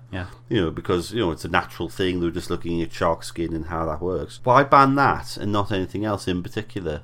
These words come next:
Speaker 2: Like, either standardise everything or legalise everything. Perhaps people who feel more strongly about both will come in with good arguments against it. To my mind, when people cheat and lie, often you can't prevent that,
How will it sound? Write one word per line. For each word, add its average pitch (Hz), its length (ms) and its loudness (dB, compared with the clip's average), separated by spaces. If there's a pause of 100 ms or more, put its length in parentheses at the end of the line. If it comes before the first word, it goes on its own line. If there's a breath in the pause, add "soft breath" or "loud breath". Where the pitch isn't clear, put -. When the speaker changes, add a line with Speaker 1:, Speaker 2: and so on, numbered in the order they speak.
(160)
Speaker 2:
Like, 92 180 0
either 117 280 8
standardise 98 680 6
everything 78 380 -4
or 85 80 2
legalise 113 520 -2
everything. 151 500 -4 (100)
Perhaps 110 320 0
people 104 260 -6
who 95 160 -4
feel 95 220 -4
more 90 340 0 (280)
strongly 90 360 -2
about 85 320 2
both 90 400 -2
will 85 200 -2 (140)
come 98 180 0
in 98 200 0
with 85 160 -4
good 95 160 -2
arguments 90 480 0
against 98 400 -4
it. 76 160 -8
To - 100 -4
my 147 160 10
mind, 92 480 2 (100)
when 104 320 4
people 147 340 -4
cheat 170 360 -6
and 151 160 4
lie, 85 380 6 (100)
often 107 560 2 (300 loud breath)
you 101 100 -4
can't 131 400 4
prevent 107 400 2
that, - 460 -4